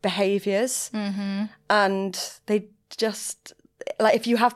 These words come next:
Speaker 1: when you gain perspective and you step away, you're like, "Whoa." But in the time, you can, y-, like, our brain's very easily tricked,
Speaker 2: Yeah.
Speaker 1: right?
Speaker 2: And it's so funny that you, yeah, I mean, my little sister ended up with an eating disorder at the age of twelve, and, um,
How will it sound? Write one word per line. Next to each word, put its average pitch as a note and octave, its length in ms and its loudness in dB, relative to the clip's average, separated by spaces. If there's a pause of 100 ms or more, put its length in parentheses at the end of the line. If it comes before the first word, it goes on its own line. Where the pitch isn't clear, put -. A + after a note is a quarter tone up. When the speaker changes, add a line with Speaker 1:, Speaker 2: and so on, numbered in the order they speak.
Speaker 1:
when B3+ 240 4
you A#3 180 0
gain A#3 280 2
perspective G3 560 0
and F#3+ 120 -2
you F#3+ 80 -4
step F#3+ 260 -4
away, G3+ 260 4
you're F3+ 120 2
like, F3 160 2
"Whoa." G3 760 4 (440)
But - 120 -2
in A#3 140 4
the A3 60 0
time, G3 680 0 (320)
you B3 120 0
can, C#4 280 2
y-, A#3 160 -8 (160)
like, A#3 180 0 (680)
our A#3 120 2
brain's B3+ 360 2
very A3 260 4
easily A#3 380 -2
tricked, - 560 -4
Speaker 2:
Yeah. G#3 560 6
Speaker 1:
right? F#3 100 -4 (280)
Speaker 2:
And G#3 100 4
it's - 140 4
so A3+ 160 6
funny G#3 280 2
that F3 120 0
you, F3+ 160 -2 (120)
yeah, - 240 -2
I F3+ 60 0
mean, F#3+ 200 0
my F#3+ 160 2
little F#3+ 200 2
sister F3+ 320 0
ended E3 240 -2
up A2+ 80 2
with D#3+ 100 -2
an D#3+ 80 -6
eating D#3+ 260 -6
disorder C#3+ 280 -6
at C3+ 60 -4
the D#3 60 -4
age D3 140 -6
of - 60 -10
twelve, - 680 -8 (100)
and, D#3 300 -6
um, D3 460 -6